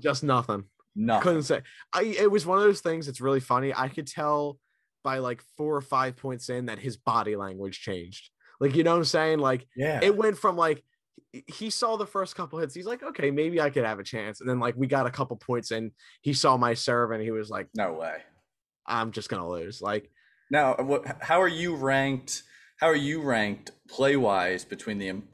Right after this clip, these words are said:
Speaker 2: other employees, like your coworkers? Like
Speaker 1: I
Speaker 2: mid, high, low?
Speaker 1: it,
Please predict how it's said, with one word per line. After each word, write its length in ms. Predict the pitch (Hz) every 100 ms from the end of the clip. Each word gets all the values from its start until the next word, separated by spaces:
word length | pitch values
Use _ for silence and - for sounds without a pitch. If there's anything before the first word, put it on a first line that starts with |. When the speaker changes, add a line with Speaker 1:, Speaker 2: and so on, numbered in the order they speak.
| 120
Speaker 2:
other 220 | 127 110
employees, 520 | 90 90 73 71 -
like 160 | 90 -
your 100 | 87
coworkers? 680 | - 101 71 - - - - - - - - - - _ _ _ _ _ _ -
Like 140 | 95 101
Speaker 1:
I 100 | 160
Speaker 2:
mid, 260 | 117 123
high, 360 | 123 107 107 117
low? 380 | 101 101 120 127
Speaker 1:
it, 100 | -